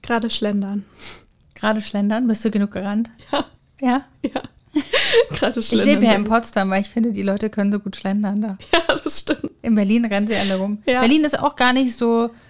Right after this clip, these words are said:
Speaker 2: unbedingt, äh, dein, äh, kompletter Fall, oder?
Speaker 1: Nicht so richtig, nee, das kann ich so
Speaker 2: Ist nicht
Speaker 1: sagen.
Speaker 2: schlimm, das darfst du ja ganz offen sagen. Wir grenzen niemanden aus, mir geht's genauso.
Speaker 1: <laughs>
Speaker 2: Ähm, du kommst doch nicht aus Berlin, oder doch?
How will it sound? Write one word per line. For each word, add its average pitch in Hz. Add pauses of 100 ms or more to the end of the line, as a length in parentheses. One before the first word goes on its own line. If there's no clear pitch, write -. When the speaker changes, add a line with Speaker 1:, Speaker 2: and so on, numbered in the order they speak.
(140)
Speaker 2:
unbedingt, 214
äh, 196
dein, 190
äh, -
kompletter 214
Fall, 226
oder? 262 (1200)
Speaker 1:
Nicht 277
so 285
richtig, 226
nee, -
das 220
kann 208
ich 214
so -
Speaker 2:
Ist 202
nicht 208
Speaker 1:
sagen. 269
Speaker 2:
schlimm, 208
das 208
darfst -
du 208
ja 190
ganz 185
offen 196
sagen. 196
Wir 196
grenzen 208
niemanden 226
aus, 190
mir 214
geht's 220
genauso. 220 (260)
Speaker 1:
<laughs> 285 (800)
Speaker 2:
Ähm, 214
du 208
kommst 226
doch 190
nicht 196
aus 196
Berlin, 247
oder 208
doch? 185